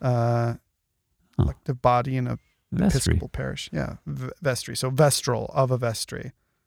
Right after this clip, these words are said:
Speaker 1: which is just like a church meeting or building or a business meeting in an English parish.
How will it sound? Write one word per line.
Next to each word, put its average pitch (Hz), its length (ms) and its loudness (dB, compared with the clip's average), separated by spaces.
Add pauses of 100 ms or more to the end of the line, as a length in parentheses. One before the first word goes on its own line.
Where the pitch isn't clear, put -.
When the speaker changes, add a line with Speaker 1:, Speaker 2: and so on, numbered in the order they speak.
(920)
Speaker 1:
which 131 240 -8
is 113 160 -10
just - 220 -8
like - 100 -8
a - 60 -10
church - 300 -10
meeting - 240 -10
or - 140 -14
building - 380 -10
or - 120 -14 (340)
a 117 140 -10 (100)
business 117 340 -8
meeting 127 240 -8
in 113 140 -8
an 113 160 -10
English 117 320 -8
parish. 117 340 -12